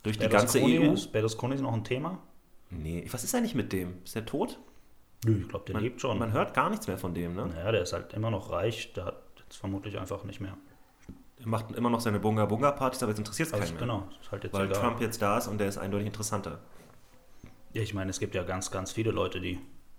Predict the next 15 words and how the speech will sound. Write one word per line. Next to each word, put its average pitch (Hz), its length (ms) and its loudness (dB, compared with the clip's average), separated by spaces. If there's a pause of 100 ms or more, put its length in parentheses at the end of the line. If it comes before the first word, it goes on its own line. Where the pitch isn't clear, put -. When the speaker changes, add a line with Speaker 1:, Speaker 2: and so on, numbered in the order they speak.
(720)
Speaker 2:
lass 92 180 -6
alles 92 220 -4
raus. 92 320 -6 (680)
Es - 80 -20
gibt 110 160 -8
ganz 98 180 -2
viele 107 160 0
Leute, 101 260 6
die 92 80 -2
Bunga-Bunga-Partys 98 840 -2
machen, 95 240 -2
ohne 95 160 -4
dass 87 140 -2
jemand 90 240 -4
interessiert. - 480 -2